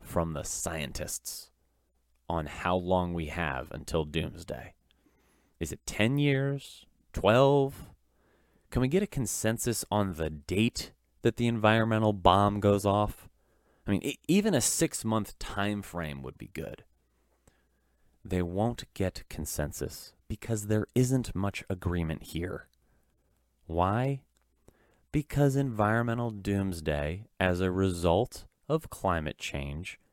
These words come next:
is a myth. It's fear-mongering recruitment tactics to court the lost to the wheel. That's all I got for you today.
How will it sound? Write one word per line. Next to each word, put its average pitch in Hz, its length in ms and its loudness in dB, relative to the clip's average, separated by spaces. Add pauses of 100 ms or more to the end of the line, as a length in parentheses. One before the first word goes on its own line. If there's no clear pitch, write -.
(180)
is 80 440 -2
a 76 280 -4
myth. 135 720 -2 (1300)
It's - 240 -6
fear-mongering 131 1200 0
recruitment 104 800 0
tactics - 800 -4 (400)
to - 140 -2 (100)
court 123 360 2
the 139 160 4
lost 80 720 2 (260)
to 76 380 -4 (180)
the 90 120 0
wheel. 87 540 -4 (3250)
That's - 220 -2
all 95 160 8
I 92 80 6
got 85 260 2
for 82 180 -2
you 78 100 0
today. 73 420 -4